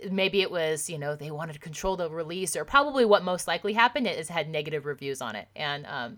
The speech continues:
they didn't want people to be Googling that and for that to w-, be what they were reading about. But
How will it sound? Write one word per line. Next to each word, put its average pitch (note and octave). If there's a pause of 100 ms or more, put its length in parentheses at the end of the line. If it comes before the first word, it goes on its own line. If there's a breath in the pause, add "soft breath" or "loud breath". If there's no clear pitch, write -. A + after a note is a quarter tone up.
they D3+
didn't C#3+
want C3 (340 soft breath)
people D3
to D3 (140)
be D3+
Googling B3
that E3+
and E3
for -
that C3+
to F#3
w-, E3
be E3
what D#3+
they E3
were D#3+
reading E3
about. -
But -